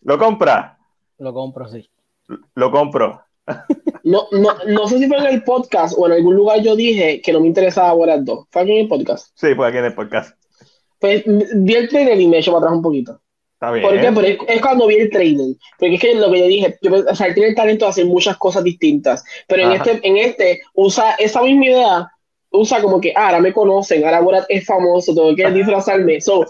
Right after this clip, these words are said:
Speaker 3: lo convierte como, es como meta, es como meta, es un meta
Speaker 1: Sí.
Speaker 3: en dentro de un meta, es como fuera de control, solo compró.
Speaker 1: Sí, no, a mí me pareció espectacular el, el trailer.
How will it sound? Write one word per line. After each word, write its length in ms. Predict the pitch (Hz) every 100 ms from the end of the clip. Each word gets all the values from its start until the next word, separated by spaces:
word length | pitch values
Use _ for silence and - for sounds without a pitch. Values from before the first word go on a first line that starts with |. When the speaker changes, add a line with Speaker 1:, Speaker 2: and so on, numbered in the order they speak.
| - -
Speaker 3:
lo 180 | 202 202
convierte 460 | 220 214 220 208 254
como, 120 | 240
es 160 | 226 226
como 300 | 269 233 185
meta, 400 | 190 185 180 -
es 140 | 202 208
como 220 | 254 196
meta, 360 | 175 185 - 208
es 80 |
un 140 | 247 254
meta 320 | 254 254 240
Speaker 1:
Sí. 400 | - 160 - -
Speaker 3:
en 160 | - 190
dentro 280 | 190 185 202
de 40 |
un 60 | 190
meta, 260 | 175 160 160
es 60 |
como 220 | 160 196
fuera 220 | 180 170 170
de 80 |
control, 360 | 180 170 160 143
solo 220 | - 165
compró. 380 | 156 147 143 135 _ _ _ _ _ _ _ -
Speaker 1:
Sí, 220 | 120 120
no, 140 | 113 120
a 200 | 120 110
mí 140 | 110
me 140 | 110
pareció 340 | 117 127 127 139
espectacular 640 | - 123 - 123 120 120
el, 220 | 123 117 - _
el 120 | -
trailer. 420 | 117 123 123 117